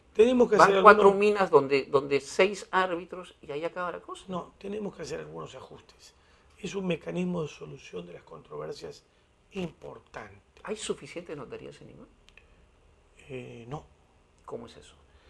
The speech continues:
Speaker 1: Nosotros creemos
Speaker 2: ¿Es verdad que en Estados Unidos hay notarías por doquier y no pasa nada?
Speaker 1: Notariado libre.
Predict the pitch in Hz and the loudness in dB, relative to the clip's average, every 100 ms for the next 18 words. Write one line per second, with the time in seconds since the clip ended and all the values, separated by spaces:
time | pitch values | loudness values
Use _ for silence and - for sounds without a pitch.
0 | _ _ 170 170 240 240 226 226 - 180 | _ _ -8 4 8 8 6 4 4 -4
1 | 175 208 202 208 185 185 208 208 180 - | 2 4 4 0 0 2 2 2 -2 2
2 | 175 180 156 156 170 160 160 160 165 143 | 4 4 2 0 -2 -2 -4 -4 0 0
3 | 135 160 147 - 123 117 - 151 156 - | 0 -2 -6 -6 -4 -4 -6 -10 -10 -14
4 | 127 135 - - 180 156 160 180 202 196 | -16 -16 -16 -6 0 4 8 10 10 8
5 | 165 139 | 6 4